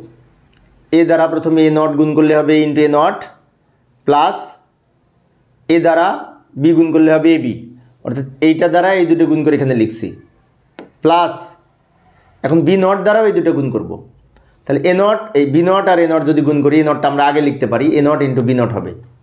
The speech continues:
প্লাস এই বি not-এর সাথে বি গুণ করলে বি into বি not হবে, বা বি not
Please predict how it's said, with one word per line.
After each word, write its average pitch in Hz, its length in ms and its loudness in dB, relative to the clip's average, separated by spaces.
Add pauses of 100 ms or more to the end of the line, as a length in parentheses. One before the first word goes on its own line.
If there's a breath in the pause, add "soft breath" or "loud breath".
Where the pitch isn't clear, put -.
(1500)
প্লাস 220 280 2 (1200)
এই 135 100 -2
বি 165 120 2
not-এর 190 240 0
সাথে 170 200 0
বি 175 60 4
গুণ 165 180 2
করলে 165 240 4
বি - 100 4
into 160 140 0
বি 143 180 0
not 135 160 0
হবে, 101 140 -4 (120)
বা 139 120 2
বি 147 140 -4
not 156 180 0